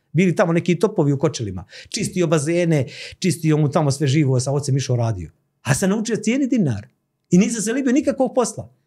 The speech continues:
A ljudi bi danas da vode politiku, da sjednu i da filozofiraju, kao kad igra Đoković, kaže, „Joj, kako on nije zakucao.”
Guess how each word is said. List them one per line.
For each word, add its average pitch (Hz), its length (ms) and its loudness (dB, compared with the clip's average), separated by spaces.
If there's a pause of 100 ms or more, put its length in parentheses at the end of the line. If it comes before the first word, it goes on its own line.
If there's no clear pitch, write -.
(260)
A 190 100 4
ljudi 254 300 4
bi 214 100 0
danas 240 380 2 (200)
da 180 120 4
vode 196 280 0
politiku, 202 400 0
da 147 100 -2
sjednu 226 520 -4 (540)
i 190 100 6
da 190 120 4
filozofiraju, 214 840 0 (120)
kao 240 160 4
kad 233 140 2
igra 233 240 2
Đoković, 254 440 2
kaže, 262 240 2
„Joj, 269 200 6
kako 254 220 2
on 233 100 2
nije 240 120 2
zakucao.” 202 540 -4